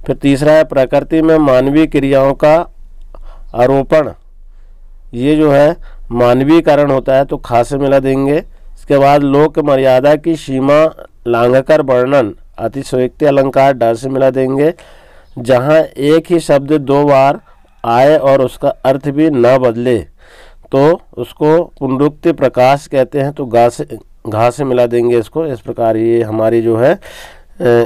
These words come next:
सही जोड़ी का मिलान हो जाता है। इसके बाद देखेंगे हम एक वाक्य में उत्तर लिखिए।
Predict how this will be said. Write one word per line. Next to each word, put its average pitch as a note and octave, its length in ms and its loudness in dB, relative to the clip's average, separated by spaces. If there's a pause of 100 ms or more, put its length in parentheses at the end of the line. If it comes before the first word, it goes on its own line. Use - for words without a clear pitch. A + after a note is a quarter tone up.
(280)
सही C3 300 2
जोड़ी C#3 360 2 (560)
का C3 100 2
मिलान B2 340 2
हो B2 80 2
जाता A#2+ 300 2
है। C#3+ 60 2
इसके - 180 -4
बाद D3 180 2
देखेंगे D#3 460 0
हम D#3+ 120 0 (180)
एक E3 260 0
वाक्य C3+ 380 0
में D3 220 0 (600)
उत्तर D3+ 460 0 (200)
लिखिए। A2 520 -4